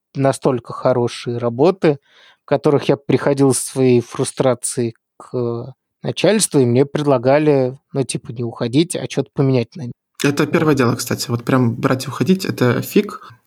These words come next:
Speaker 2: А вот поговорить с начальством, сказать, что ты недоволен, это ха-
Speaker 1: Да, хорошо бы только сформулировать, а не просто прийти и бубнить, не пойми что.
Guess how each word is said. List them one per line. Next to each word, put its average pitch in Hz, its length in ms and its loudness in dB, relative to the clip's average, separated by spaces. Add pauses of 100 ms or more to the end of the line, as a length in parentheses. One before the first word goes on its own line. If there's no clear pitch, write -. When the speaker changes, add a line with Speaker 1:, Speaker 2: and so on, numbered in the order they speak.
(100)
Speaker 2:
А 120 120 4
вот 131 220 0
поговорить 131 320 2
с - 40 -12
начальством, 123 380 -2
сказать, 120 200 -2
что - 140 -10
ты 120 60 0
недоволен, 131 380 2
это 139 140 -2
ха- - 260 -12 (120)
Speaker 1:
Да, 151 200 0
хорошо 156 320 0
бы 139 100 -4
только - 220 -4
сформулировать, 175 720 2
а 143 60 2
не 131 80 0
просто 139 300 0
прийти 123 320 -4
и 123 40 0
бубнить, 117 460 -2
не 127 80 -6
пойми 113 340 -4
что. - 180 -16